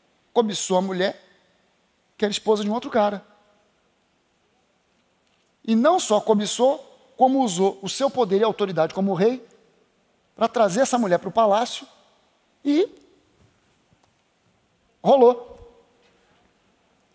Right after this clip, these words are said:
Essa mulher engravidou e ele ficou com uma batata quente na mão.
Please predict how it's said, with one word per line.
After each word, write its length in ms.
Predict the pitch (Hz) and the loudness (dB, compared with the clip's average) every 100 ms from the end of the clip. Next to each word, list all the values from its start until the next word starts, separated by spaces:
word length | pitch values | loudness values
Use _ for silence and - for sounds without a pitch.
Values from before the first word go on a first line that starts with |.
| _ _ _ _ _ _ _ - | _ _ _ _ _ _ _ -12
Essa 180 | - 220 | -4 -2
mulher 260 | 185 170 | -2 -2
engravidou 680 | 175 180 180 214 233 262 - _ _ _ _ _ - | 0 0 0 0 0 0 -6 _ _ _ _ _ -4
e 80 | 226 | -2
ele 120 | 220 | -2
ficou 340 | 220 - 214 | -6 -2 -2
com 100 | 220 | 0
uma 140 | 226 226 | 0 2
batata 420 | 202 - 214 - | 0 0 -2 -4
quente 320 | - 220 - | -8 -6 -2
na 120 | 220 | -2
mão. 240 | 175 165 | -2 -6